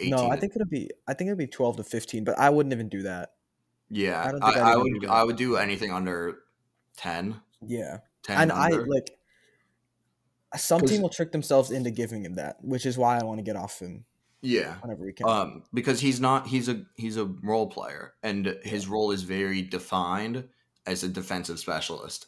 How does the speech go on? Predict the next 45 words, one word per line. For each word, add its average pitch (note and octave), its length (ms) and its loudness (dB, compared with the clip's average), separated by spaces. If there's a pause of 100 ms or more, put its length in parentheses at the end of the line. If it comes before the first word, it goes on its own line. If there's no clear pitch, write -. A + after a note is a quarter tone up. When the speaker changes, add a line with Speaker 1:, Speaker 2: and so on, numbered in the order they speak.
Speaker 2:
and F#2 100 -4
a F2+ 80 -2
defensive G2+ 400 -6
specialist F#2 480 -4
doesn't E2 280 -8
make C#2+ 240 -12
more D2 140 -10
than C2+ 120 -14
ten D2+ 220 -12
million C#2 260 -12
dollars C2+ 240 -14
a - 60 -14
year. - 220 -16 (500)
Speaker 1:
And, E3 180 0
like, D3+ 160 0
his F#3 160 0
impact, D3+ 560 -2 (800)
if D3 140 2
he G3 120 4
d-, C3 160 2 (120)
if D#3 140 2
he G3 220 -2
isn't C#3+ 320 0 (220)
a C#3 120 4
lockdown A#2+ 520 -2
defender B2 340 0
locking A#2 300 0
down A#2+ 100 -2
the A#2 60 -2
best A#2 240 -2
player, C#3 200 6
he C#3+ 80 0
has C3+ 140 4
no B2+ 180 0
impact A#2+ 320 -2
on A2 100 -6
the F#2 40 -10
game. F#2+ 220 -10
He B2+ 60 0
has C#3 120 4
a C#3 60 0
negative B2+ 340 0
impact G2+ 340 -8
on A2 120 -8
offense. - 500 -12